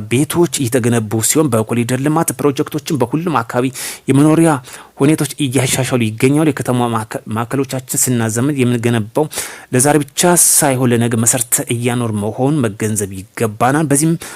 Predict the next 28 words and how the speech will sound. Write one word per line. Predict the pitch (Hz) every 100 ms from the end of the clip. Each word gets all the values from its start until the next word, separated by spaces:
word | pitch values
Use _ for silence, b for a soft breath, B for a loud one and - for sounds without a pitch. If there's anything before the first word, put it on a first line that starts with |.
| B -
መንፈሱ | 117 135 151 143
የሶማሌ | 123 - 110 110
ክልል | 113 139
በቱሪዝም | 120 143 147 131 175 -
አዳዲስ | 127 120 113 113 120 -
እድሎችን | 110 107 110 117 - - 117
እየከፈተ | 107 117 113 107 - 110 - 98 90
ይገኛል። | 110 131 139 156
በአጠቃላይ | 139 - 131 - 98 104 113
የስራ | 104 - 110 82
እድል | 107 143 - B B B 120
በጅጅጋና | 135 131 - 143 143 143
በመላው | 123 120 120 127 151
የክልሉ | 160 - 139 117
የሚስተዋለው | 113 110 117 - 110 104 107 104
መነቃቃት | 104 107 113 - 113 123 120
የሚገልጽ | 113 110 113 110 104
መሆኑን፣ | 98 - 104 120 135 B B B -
እ፣ | 139 139
ጠቅላይ | 131 123 123
ሚኒስትሩ | 120 - 135
ዶክተር | 123 113 117
አብይ | 110 110 101
ገልጸዋል | 104 104 - 113 110 113
ማለት | 110 113 135 -
ነው። | 185 -
ስለዚህ | 135 131 117 180 -
ሰላም | - 135